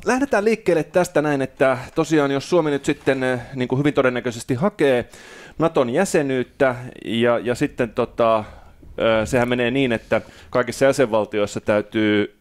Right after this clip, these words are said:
ö, hyväksyä siellä parlamentissa tämä Suomen jäsenyys, niin siihen kuluu aikaa.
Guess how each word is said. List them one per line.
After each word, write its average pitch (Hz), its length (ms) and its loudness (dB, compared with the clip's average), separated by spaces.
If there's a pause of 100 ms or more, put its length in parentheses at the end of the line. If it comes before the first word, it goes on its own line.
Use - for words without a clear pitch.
ö, 87 160 -2
hyväksyä 156 520 0
siellä 117 200 -2
parlamentissa 139 640 -2
tämä 123 220 -2
Suomen 120 420 -2
jäsenyys, 135 440 0
niin 113 80 -4
siihen 123 220 0
kuluu 107 380 -2
aikaa. 80 500 -6